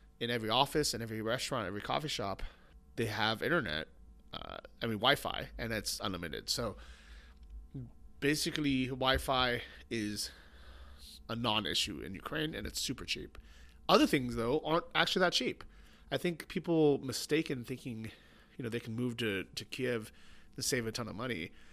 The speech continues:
And maybe you can if you wanna live, like, outside of the city, kinda like a student. And take the metro everywhere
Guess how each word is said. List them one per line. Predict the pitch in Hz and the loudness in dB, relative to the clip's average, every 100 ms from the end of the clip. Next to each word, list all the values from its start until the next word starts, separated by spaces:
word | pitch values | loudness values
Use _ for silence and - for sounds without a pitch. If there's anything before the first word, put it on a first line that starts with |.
| - - | -20 -8
And | 143 131 123 | -6 -4 0
maybe | 131 135 147 | 2 4 2
you | 160 156 | 2 0
can | - 160 170 | 0 0 2
if | 170 139 | 0 0
you | |
wanna | 131 120 | -2 -2
live, | 113 117 120 117 - - - - - - | -2 -2 0 -2 -6 -14 -20 -20 -20 -10
like, | 113 - | -10 -4
outside | 120 123 135 127 | -2 0 0 0
of | |
the | 107 | -2
city, | - 127 147 175 - - - _ - | -2 2 2 0 -8 -20 -20 _ -4
kinda | 127 | -2
like | 120 117 | -2 -2
a | |
student. | - 135 143 170 - - - - - - - - - - - - - | -2 0 0 0 -4 -10 -20 -20 -16 -14 -16 -18 -20 -18 -8 -8 -2
And | 131 127 123 120 - - - - - - - - - - - - - - - - - - - - - - - - - - - - - - - - - - - - - - - - - - | -2 0 -4 -6 -12 -16 -18 -20 -20 -18 -16 -14 -16 -18 -20 -20 -20 -20 -20 -20 -20 -20 -8 -8 -8 -18 -20 -20 -20 -20 -20 -20 -20 -20 -20 -20 -20 -20 -20 -6 -6 -6 -20 -20 -20 -8
take | 127 | -6
the | - | 0
metro | 123 127 147 | 2 4 6
everywhere | 135 127 123 120 120 120 | 6 6 6 4 4 2